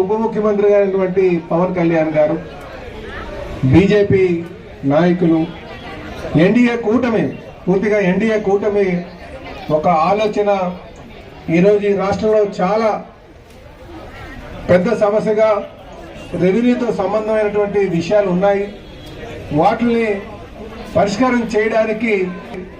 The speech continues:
ఆ సమస్యలు, వాళ్ళు ఎదుర్కొన్నటువంటి సమస్యలు పరిష్కరించే విధంగా మరి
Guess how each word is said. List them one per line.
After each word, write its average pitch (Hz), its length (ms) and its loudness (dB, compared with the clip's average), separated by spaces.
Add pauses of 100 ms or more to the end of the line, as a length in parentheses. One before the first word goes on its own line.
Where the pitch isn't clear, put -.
(460)
ఆ - 20 2 (120)
సమస్యలు, 226 440 4
వాళ్ళు 180 180 4
ఎదుర్కొన్నటువంటి 220 640 0
సమస్యలు 220 300 0 (100)
పరిష్కరించే 233 640 0
విధంగా 202 320 0 (540)
మరి 175 120 2